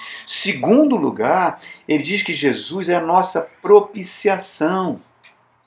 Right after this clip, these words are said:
Isso é lindo demais, irmãos. A palavra pro-,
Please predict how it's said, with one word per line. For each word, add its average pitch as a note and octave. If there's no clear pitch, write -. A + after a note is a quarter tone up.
Isso -
é G3
lindo D#3
demais, B2
irmãos. -
A -
palavra E3
pro-, D#3+